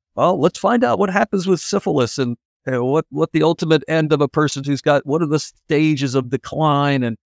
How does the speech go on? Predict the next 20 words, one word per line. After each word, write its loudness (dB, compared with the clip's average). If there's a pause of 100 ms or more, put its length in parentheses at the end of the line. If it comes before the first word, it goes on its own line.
(140)
and -4
death 2
and -4
so -2
forth. -6
This, 2
this 2
is -10
evil. 2 (300)
And 0
what 0
we 2
need 2
to 2
recognize 0
is -6 (140)
this 0
is 0
the 2 (140)
opposite -4